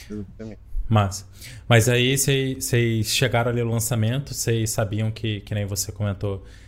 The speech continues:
Speaker 2: que o jogo não ia estourar, né? Tipo, consegue ter uma ideia pela quantidade de wishlist, assim por diante.
Speaker 1: É, a gente tinha uma
Speaker 2: É.
Speaker 1: esperança, porque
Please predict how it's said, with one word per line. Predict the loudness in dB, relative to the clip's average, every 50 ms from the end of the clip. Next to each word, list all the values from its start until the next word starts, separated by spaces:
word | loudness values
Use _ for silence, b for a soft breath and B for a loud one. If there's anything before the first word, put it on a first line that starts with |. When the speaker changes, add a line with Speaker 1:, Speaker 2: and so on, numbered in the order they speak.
| B B
Speaker 2:
que | 2 4
o |
jogo | 6 6 6
não | 4 2 0
ia | 0
estourar, | 0 -2 0 0 0 2 2 0 0 0
né? | -2 -4
Tipo, | -6 -8 -14 -12 -8 -6 -6 -6 -6 -10 -12 -2
consegue | -2 0 0 0 -2 0
ter | 0
uma | 0 0 0
ideia | 0 0 -2 -2
pela | -4 -6 -8
quantidade | -8 -10 -6 -4 -4 -4 -4
de | -4
wishlist, | -6 -4 -2 -2 0 0 0 0 -2 -4 -6
assim | -6 -6 -6
por | -4 -2 -2 -2
diante. | -2 -2 -2 0 0 -2 -4 -4 0 2
Speaker 1:
É, | 2 4
a | 6 8
gente | 8 8 6 6 2
tinha | 4 4
uma | 4 6
Speaker 2:
É. | 6 8
Speaker 1:
esperança, | 8 10 10 8 6 4 4 2 -2 -4
porque | -6 -10 -4 2 2 2 2